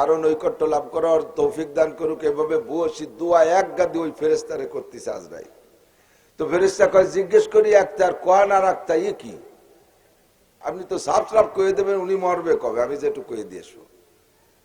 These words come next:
তো আজরাইল আলাইহিস সালাম বলছে, তোমারে দোয়া না দিয়ে করবো কি? আল্লাহ পাক আমারে অর্ডার দিছে আজকে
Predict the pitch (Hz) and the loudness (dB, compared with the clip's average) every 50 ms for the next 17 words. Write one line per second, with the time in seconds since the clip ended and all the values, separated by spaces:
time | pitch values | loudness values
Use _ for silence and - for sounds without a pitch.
0 | _ _ _ - - 113 139 127 123 123 117 120 120 127 135 139 139 - 147 143 | _ _ _ -10 -6 -2 0 0 0 -2 -4 -6 -6 -6 -6 -6 -6 -6 -6 -6
1 | 151 139 127 135 135 135 151 139 - 139 131 127 131 131 143 135 107 127 135 139 | -6 -6 -8 -10 -8 -8 -8 -8 -6 -6 -4 -4 -2 -4 -4 -4 -4 -2 0 0
2 | 143 135 131 143 139 131 127 139 139 139 - 147 143 143 135 123 113 107 - 95 | 0 0 0 -2 -4 -4 -4 -6 -6 -6 -4 -2 -4 -2 -2 -4 -6 -6 -8 -12
3 | 85 - - - - - _ _ _ _ _ - - - _ - 156 170 175 175 | -18 -20 -20 -20 -20 -20 _ _ _ _ _ -20 -20 -10 _ 2 2 4 4 4
4 | 175 175 202 202 196 196 185 175 175 180 180 190 185 170 170 175 170 190 196 190 | 6 6 6 6 6 6 2 2 2 2 2 4 6 6 6 6 6 4 2 2
5 | 190 202 196 190 - 202 180 175 170 - - - | 2 0 -2 0 0 2 2 2 2 0 -2 -6